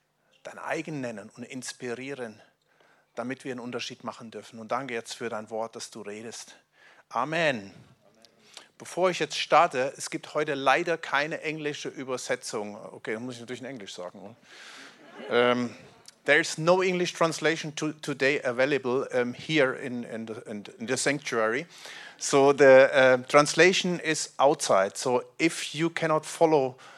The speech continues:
um, the message, either you learn German very quickly or you can go out, because outside there is our translator.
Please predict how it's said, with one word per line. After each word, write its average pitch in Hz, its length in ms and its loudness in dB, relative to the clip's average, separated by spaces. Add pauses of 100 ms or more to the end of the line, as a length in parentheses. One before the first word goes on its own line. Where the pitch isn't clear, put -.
(480)
um, 117 380 0 (800)
the 120 80 0
message, 135 640 0 (420)
either 147 420 6
you 131 160 0
learn 131 480 2
German 139 280 0
very 127 180 6
quickly 151 540 -2
or 135 260 4
you 127 120 -2
can 131 260 -4
go 135 340 2
out, 156 320 10 (180)
because 156 560 6
outside 160 540 10
there 143 160 6
is 147 120 0
our 139 240 8
translator. 117 760 0